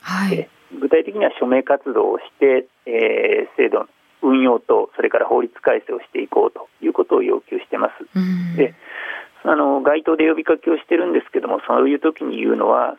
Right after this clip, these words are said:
Speaker 2: その、この制度はここで活動している遺族とかの、そういった人たちのための制度ではなくて、将来皆さんが医療事故に遭わないようにするための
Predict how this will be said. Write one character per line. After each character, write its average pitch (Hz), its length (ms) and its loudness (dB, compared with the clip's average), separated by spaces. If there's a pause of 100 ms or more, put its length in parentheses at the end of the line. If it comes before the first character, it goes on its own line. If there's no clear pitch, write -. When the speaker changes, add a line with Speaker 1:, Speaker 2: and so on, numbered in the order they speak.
Speaker 2:
そ 113 80 -14
の、 110 320 -2
こ - 100 -6
の 123 180 0
制 170 140 4
度 135 140 2
は 107 280 0
こ 107 120 -12
こ - 120 -4
で 120 120 2
活 - 280 -4
動 123 140 2
し - 160 -8
て 123 80 0
い 127 140 2
る 123 200 2
遺 139 80 0
族 107 540 -2
と 113 100 -6
か - 140 0
の、 101 100 -8 (320)
そ 139 100 4
う - 20 4
い 131 140 -4
っ - 20 -8 (160)
た 147 100 4
人 - 180 0
た 131 140 0
ち - 100 -16
の 101 120 -8
た - 160 -4
め 104 100 -2
の 104 180 -2
制 120 140 0
度 117 100 0
で 110 100 2
は 104 60 0
な 98 120 -2
く - 100 -20
て、 - 220 -8
将 143 120 2
来 131 140 -2
皆 - 300 -4
さ - 100 -4
ん 131 60 -6
が - 100 -2
医 - 40 -8
療 131 260 2
事 160 80 -2
故 160 100 0
に 113 160 -4
遭 - 60 0
わ 113 180 0
な 170 140 -2
い 135 100 -4
よ - 140 -4
う - 40 -10
に - 120 -20 (100)
す - 60 -10
る - 100 -2
た - 140 -2
め 110 100 -4
の - 140 -8